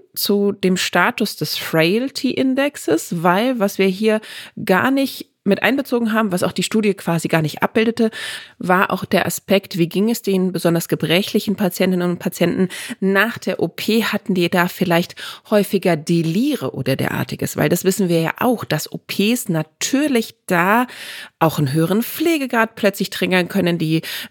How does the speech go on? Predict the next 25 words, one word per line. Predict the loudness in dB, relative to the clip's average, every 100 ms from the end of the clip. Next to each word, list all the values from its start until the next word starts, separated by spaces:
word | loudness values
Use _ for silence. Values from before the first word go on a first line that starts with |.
| _
besonders | 2 4 2 0
gebrechlichen | -4 2 2 2 -2
Patientinnen | -4 -4 0 0 2 -2
und | -2
Patienten | -10 0 0 0
sind | 0 0 0 0
häufig | 2 0 -2 0
dann | 0 2
nicht | 0 -2 -2
mehr | 0 0
so | -2
selbstständig. | 0 0 0 0 0 -2
Da | -2
haben | 0
wir | 0 0
auch | 0
schon | 0
eine | 0 2
ganze | 0 2 -2
Folge | 0 0 2 -2
zu | -2
gemacht. | 0 0 0 -2 -10 -10 -12 0
Das | 0 2
heißt | 0 0 0
also, | 0 2 2 0